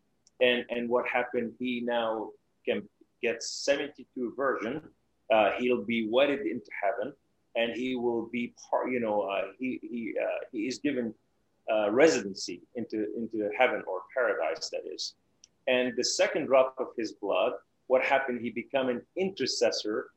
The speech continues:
for seventy-two of his immediate family. So seventy-two of his immediate family can be going to heaven or to paradise without judgment. This is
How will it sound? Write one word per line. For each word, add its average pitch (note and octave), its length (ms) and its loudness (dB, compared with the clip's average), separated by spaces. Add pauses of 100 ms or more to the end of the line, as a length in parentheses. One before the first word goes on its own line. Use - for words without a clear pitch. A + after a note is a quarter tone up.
(240)
for A2 200 -2
seventy-two - 960 -2
of - 60 -2 (120)
his G#2+ 160 -4
immediate G#2 460 -4
family. F#2 400 -6 (400)
So - 540 2 (100)
seventy-two E3 640 2
of - 160 0
his A#2 200 0
immediate B2+ 340 -4
family A2+ 400 -2 (100)
can B2+ 180 2
be B2+ 260 -4 (680)
going D#3 320 6
to - 60 -2
heaven B2+ 540 2
or A2 380 -2
to - 80 -4 (100)
paradise A2+ 600 2
without A2 420 -2
judgment. G#2 280 -2 (840)
This D3+ 220 0
is C#3 180 -6